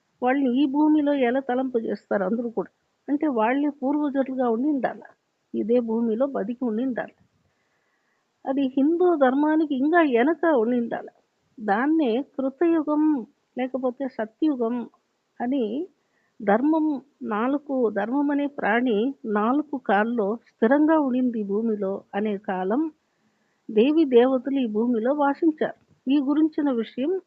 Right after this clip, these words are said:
యా శాస్త్రంలో లేదు, యా శాస్త్రంలో లేదు. కర్ణ పరంపరగా వేదాలు వచ్చిందే గాని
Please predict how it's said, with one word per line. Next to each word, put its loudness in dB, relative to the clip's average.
యా 2
శాస్త్రంలో -4
లేదు, -2
యా 0
శాస్త్రంలో 0
లేదు. -2
కర్ణ 0
పరంపరగా 0
వేదాలు 0
వచ్చిందే -4
గాని -4